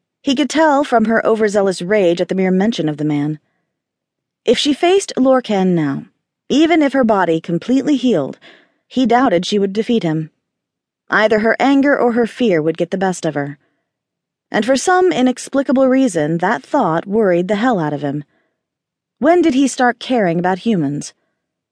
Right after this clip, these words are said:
Unlike some of his kin, he didn't hate humans, yet he didn't live among them either. So his original plans for the human girl were to simply heal her wounds,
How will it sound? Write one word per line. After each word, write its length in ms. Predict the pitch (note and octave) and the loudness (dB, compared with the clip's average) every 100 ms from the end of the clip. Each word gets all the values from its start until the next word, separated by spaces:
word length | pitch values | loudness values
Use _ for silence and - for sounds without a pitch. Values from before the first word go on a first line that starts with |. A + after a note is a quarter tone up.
| _ _ - | _ _ -4
Unlike 360 | B3+ B3+ A#3+ - | 0 2 2 0
some 180 | C#4+ | 0
of 100 | A#3+ | 2
his 180 | A3+ G3+ | 0 -2
kin, 280 | - B3+ G3+ | -2 0 2
he 120 | G3 | 2
didn't 380 | F3+ D3 D3+ - | 0 -2 -4 -2
hate 300 | D#4+ - - | 0 0 -4
humans, 460 | E3 D3 C#3+ G3+ A#3+ - - - | -4 -2 0 -2 -2 -8 -20 -4
yet 140 | G#3+ A#3 | 0 2
he 80 | |
didn't 320 | B3 C#4 A#3 A#3+ | 2 2 2 2
live 140 | A3 | 2
among 260 | F3+ A#3+ F3 | 2 2 2
them 140 | D#3+ | 0
either. 400 | G3 D3 D3+ D3 _ _ _ _ _ _ _ _ - | 0 -2 -6 -10 _ _ _ _ _ _ _ _ -2
So 140 | C#4 | 2
his 160 | C#4+ C#4+ | 4 4
original 400 | C#4 F#4 D4 A#3 | 0 2 0 0
plans 500 | - B3+ G3 D#3+ F3 | -2 0 2 0 -2
for 100 | F#3+ | -2
the 100 | F#3+ | -2
human 360 | A#3+ A#3 F#3+ | 0 0 0
girl 320 | F3+ G3+ F3 E3+ | 0 2 2 0
were 120 | G3+ | 0
to 80 | G#3 | -2
simply 320 | C4 A#3+ B3+ | -2 0 -2
heal 320 | - C#4 D4 | 0 0 0
her 140 | D4+ | 0
wounds, 500 | C4+ E3+ C#3 D3 G3 | 0 -2 -2 -4 -6